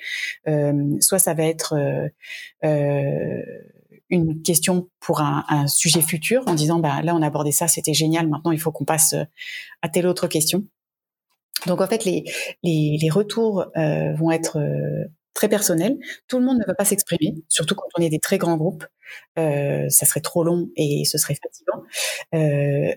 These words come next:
mais, mais en fait, ce, ce, ce, ce, ce temps-là est un temps de,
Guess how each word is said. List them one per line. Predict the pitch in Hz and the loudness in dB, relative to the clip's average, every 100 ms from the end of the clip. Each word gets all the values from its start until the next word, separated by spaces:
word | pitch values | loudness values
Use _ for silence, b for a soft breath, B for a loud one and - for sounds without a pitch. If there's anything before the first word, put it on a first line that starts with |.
| - | -2
mais, | 170 165 165 - | 0 2 2 2
mais | 170 | 0
en | 165 | 2
fait, | 226 | 2
ce, | - 175 160 | 4 4 4
ce, | - 160 - | 4 4 4
ce, | - 165 151 | 4 4 2
ce, | 147 - 156 | 2 4 4
ce | - | 4
temps-là | 160 180 180 220 240 | 2 2 2 2 2
est | 175 165 | 0 0
un | 160 | 2
temps | 190 | 2
de, | 196 165 151 147 147 | 2 2 2 2 -2